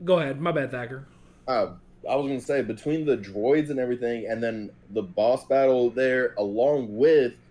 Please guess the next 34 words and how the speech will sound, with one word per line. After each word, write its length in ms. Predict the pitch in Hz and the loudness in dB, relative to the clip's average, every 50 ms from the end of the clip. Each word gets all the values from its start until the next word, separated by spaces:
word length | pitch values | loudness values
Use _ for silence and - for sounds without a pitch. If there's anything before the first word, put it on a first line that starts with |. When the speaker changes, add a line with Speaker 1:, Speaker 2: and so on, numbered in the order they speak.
| - _ _ _ _ _ - | -20 _ _ _ _ _ -6
Speaker 2:
actually 320 | 143 160 175 - 175 160 160 | -4 -4 -4 -2 0 2 2
having 220 | 165 165 151 135 | 2 2 0 -2
the 100 | 117 113 | -4 -4
three 600 | 110 - - 117 127 139 151 160 156 147 135 120 - _ _ _ _ - _ _ - - | -8 -8 -16 -10 -8 -6 -4 -4 -4 -4 -6 -8 -12 _ _ _ _ -20 _ _ -14 -4
creatures 440 | - 151 156 151 - 143 120 110 - | 0 0 0 0 0 -4 -4 -4 -4
to 80 | - 113 | -6 -2
fight 240 | - 127 127 127 | 2 2 2 2
as 140 | 123 113 101 | 2 0 -2
well, 300 | 104 120 160 160 110 90 | 0 0 2 2 2 2
it, 260 | 82 120 131 123 - - - | 2 0 -2 -2 -4 -10 -6
there 180 | 117 135 139 | -2 0 2
was 80 | 147 135 | 2 2
a 80 | 127 | 0
lot 500 | 101 92 98 107 113 127 143 147 - - | -2 -2 -4 -4 -4 -4 -4 -6 -8 -10
to 100 | - 110 | -12 -12
do. 380 | 101 98 113 139 185 175 82 - - - _ _ _ - - _ _ _ _ _ - _ _ - - _ _ _ - _ _ - - - - | -10 -8 -6 -6 -6 -6 -8 -12 -16 -20 _ _ _ -20 -20 _ _ _ _ _ -20 _ _ -20 -20 _ _ _ -20 _ _ -20 -18 -8 -4
Speaker 1:
And 140 | 190 185 185 | -2 0 6
yet, 260 | 196 202 208 190 175 | 8 8 8 8 8
it 100 | 185 185 | 4 0
somehow 380 | - - 196 196 190 202 190 185 | 2 2 2 4 4 4 4 4
was 160 | 180 175 160 | 2 2 0
done 260 | 139 185 185 180 165 | 2 2 2 4 4
better 240 | 147 175 175 180 175 | 4 4 6 6 4
in 80 | 175 170 | 4 4
the 100 | 165 165 | 4 4
original. 560 | 160 151 160 170 160 147 147 135 123 117 - - - - - - - - - _ _ _ _ _ _ - _ _ - 98 | 4 6 4 4 4 2 -4 -6 -6 -8 -12 -14 -20 -20 -20 -20 -20 -20 -20 _ _ _ _ _ _ -20 _ _ -10 -2
Speaker 2:
Yep. 260 | 107 117 117 - - - | 0 0 0 0 0 4
Speaker 1:
When 160 | 190 208 208 | 4 6 6
you 140 | 214 202 180 | 6 6 6
only 280 | 202 214 214 226 226 | 6 6 8 8 6
fight 320 | 226 - 220 214 208 196 175 | 6 8 6 8 8 6 6
Jango 400 | 165 202 202 196 190 190 190 165 | 4 2 4 4 6 4 4 6
Fett. 420 | - 202 196 185 165 143 - - - - - _ _ _ - _ - - - - _ _ - _ _ _ _ - - - | 6 6 6 6 4 2 -2 -10 -18 -20 -20 _ _ _ -20 _ -20 -20 -20 -20 _ _ -20 _ _ _ _ -10 -2 0
Speaker 2:
Uh-huh. 420 | 117 120 113 113 110 120 165 285 | 2 2 2 2 0 -2 -4 -4